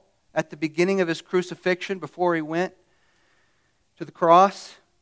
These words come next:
on the hill, he refused to drink it because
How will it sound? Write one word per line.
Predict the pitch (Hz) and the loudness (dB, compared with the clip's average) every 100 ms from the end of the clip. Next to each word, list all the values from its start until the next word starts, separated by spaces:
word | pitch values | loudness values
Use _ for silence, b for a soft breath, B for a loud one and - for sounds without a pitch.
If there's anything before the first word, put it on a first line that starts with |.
| _ _ | _ _
on | 143 | -14
the | |
hill, | 131 175 180 | 0 4 6
he | 175 202 | 4 0
refused | 180 175 - 190 247 202 165 170 - - _ _ _ _ | -2 -2 -10 -4 0 2 2 0 -8 -20 _ _ _ _
to | - | -8
drink | 165 180 214 240 - | -6 0 0 0 -4
it | 123 _ - | -10 _ -8
because | 165 190 180 175 | 0 4 2 0